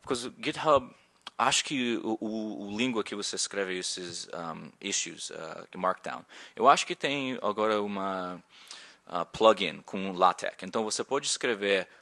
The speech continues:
formulários matemáticos. Então você pode usar GitHub como um jorn-, ah, um, um jornal, j-, journal diary? Diário. Um, porque eu acho que, que tem uma, uma valor em,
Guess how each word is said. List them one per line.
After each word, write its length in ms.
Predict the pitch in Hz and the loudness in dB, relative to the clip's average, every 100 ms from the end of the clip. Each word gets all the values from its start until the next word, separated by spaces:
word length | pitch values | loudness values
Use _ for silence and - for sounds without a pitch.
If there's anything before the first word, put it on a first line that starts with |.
| _ - | _ -12
formulários 540 | - 107 98 95 92 | -4 0 2 2 2
matemáticos. 560 | 87 85 82 80 - 87 | -2 -4 -6 -8 -8 -6
Então 200 | 151 135 | -6 -6
você 160 | - | -6
pode 380 | - 202 196 170 | -2 0 0 -4
usar 300 | 156 113 110 | -6 0 0
GitHub 380 | 101 107 90 85 | -2 -2 0 0
como 220 | - 113 | -2 -4
um 80 | 113 | -4
jorn-, 260 | 95 92 95 - | -4 -6 -8 -6
ah, 280 | 92 90 | -4 -2
um, 600 | 92 90 87 92 90 87 - | -6 -8 -10 -10 -10 -12 -12
um 80 | 92 | -10
jornal, 560 | 87 90 95 90 82 - _ - - - | -6 2 4 4 -2 -10 _ -20 -20 -18
j-, 180 | 85 76 | -16 -12
journal 260 | 101 113 104 | -8 -8 -6
diary? 380 | 95 95 117 123 _ _ _ _ _ _ _ 165 143 - - - _ _ - | -4 -4 -4 -10 _ _ _ _ _ _ _ -20 -20 -20 -20 -20 _ _ -20
Diário. 500 | 110 110 107 87 - - - - - | -6 2 4 4 0 -18 -20 -16 4
Um, 400 | 104 110 107 110 | 10 10 10 6
porque 220 | - 156 | 0 4
eu 80 | 185 | 6
acho 260 | 208 240 - | 6 4 0
que, 200 | 196 175 | -2 -4
que 300 | - 156 143 - | -4 -8 -8 -14
tem 220 | - 139 151 | -2 0 0
uma, 540 | 147 143 127 123 117 | -2 2 4 6 4
uma 240 | 110 110 | 4 4
valor 600 | 95 95 98 107 113 90 - _ _ _ _ | 6 4 4 6 6 4 -4 _ _ _ _
em, 640 | - 123 135 147 147 147 | -6 -4 -2 -4 -6 -10